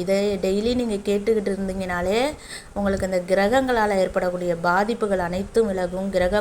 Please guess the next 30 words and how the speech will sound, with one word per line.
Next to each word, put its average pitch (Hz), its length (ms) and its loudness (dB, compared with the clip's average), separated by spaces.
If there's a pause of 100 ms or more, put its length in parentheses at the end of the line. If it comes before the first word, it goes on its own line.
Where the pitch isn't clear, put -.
கோளாறுன்னு 196 500 0
சொன்னோம் 180 260 -4
இல்லையா, 175 280 2 (640)
அந்த 180 140 -2 (100)
பாதிப்புகள் 196 600 2
அனைத்தும் 190 560 -2
விலகும். 190 480 -2
குடும்பத்துல 196 540 -2
நல்லது 196 400 0
நடக்கும். 175 440 -6 (480)
நம்ம 190 140 -2 (120)
குடும்பத்துல 202 460 -4
வந்து 190 220 -6
பாத்தீங்கன்னா 180 420 -4 (120)
சண்டை 196 360 -2
வம்பெல்லாம் 185 480 0 (280)
சில 175 200 -4
வீட்ல 185 260 -2
இருக்கும். 175 260 -4
அப்படியெல்லாம் 185 520 -2 (240)
இருக்கிறவங்க 180 460 -2
இதை 185 180 -2
டெய்லி 180 280 -2 (100)
கேட்டுக்கிட்டே 180 400 -2
இருக்கக்குள்ள 175 360 -2 (640)
அதெல்லாம் 180 400 -2
ஒண்ணு 190 300 -2
ஒண்ணா 196 160 -2 (100)
விலகி 180 360 -2
போயிடும். 175 280 -4